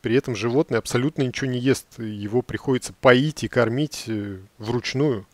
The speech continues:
Но сейчас эти крольчихи вернули свои кондиции былые, ну, практически, там, разница в двести грамм, ерунда. То есть, в принципе, они полностью восстановились.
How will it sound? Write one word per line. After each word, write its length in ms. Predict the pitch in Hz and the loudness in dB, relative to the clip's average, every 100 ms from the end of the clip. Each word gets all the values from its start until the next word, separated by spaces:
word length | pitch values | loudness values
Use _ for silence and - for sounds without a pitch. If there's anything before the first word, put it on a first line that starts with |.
| _ - - - - - - - | _ -20 -20 -20 -20 -20 -20 -2
Но 100 | 143 | 2
сейчас 380 | 139 170 233 226 | 2 6 6 6
эти 140 | 170 139 | 4 4
крольчихи 460 | 139 135 196 - | 4 4 0 0
вернули 420 | 135 147 185 165 | 4 6 6 6
свои 240 | 117 120 110 | 4 0 0
кондиции 540 | 120 117 175 - 151 | 0 0 -2 -2 -2
былые, 360 | 113 120 110 101 | 2 2 2 -2
ну, 160 | 160 - | -6 -4
практически, 680 | - 113 - 104 - - - | -2 -2 -4 -10 -10 -10 -14
там, 200 | - 92 | -14 -4
разница 420 | 104 101 95 - | -2 -2 -6 -10
в 40 | 95 | -6
двести 320 | 101 95 104 | -6 -6 -6
грамм, 300 | 110 117 95 | -4 -4 -4
ерунда. 420 | 98 104 101 95 | -6 -6 -6 -8
То 420 | - - - - | -10 -20 -20 -14
есть, 120 | 110 | -12
в 20 | - | 0
принципе, 380 | 151 196 - | 2 2 0
они 100 | 117 | -2
полностью 420 | 113 147 139 - 113 | 2 4 4 0 -6
восстановились. 640 | - 123 120 101 90 | -2 0 0 -2 -6